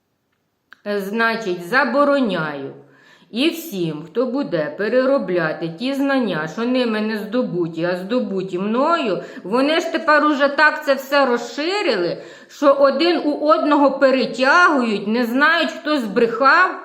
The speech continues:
і тепер у них це є як, е, е, табу,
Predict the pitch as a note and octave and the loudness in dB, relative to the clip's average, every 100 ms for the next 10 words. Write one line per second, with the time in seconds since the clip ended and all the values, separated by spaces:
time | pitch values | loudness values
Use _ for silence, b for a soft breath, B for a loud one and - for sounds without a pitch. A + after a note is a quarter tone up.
0 | B B B A#3+ B3 C#4+ C#4+ F4 E4+ E4 | B B B -4 0 2 4 2 2 2
1 | D#4+ F4+ F#4 - E4+ C4+ D4 F4 D4+ D4 | 2 2 0 0 0 2 0 2 2 0
2 | D4 D4+ C#4 C4 C4 C4 B3+ B B - | -2 2 4 4 2 0 -4 B B -2
3 | A#3+ B3 A#3+ - D4 B3 G4 C5 C5 A#4 | 0 0 0 2 2 4 6 6 6 4
4 | - | 2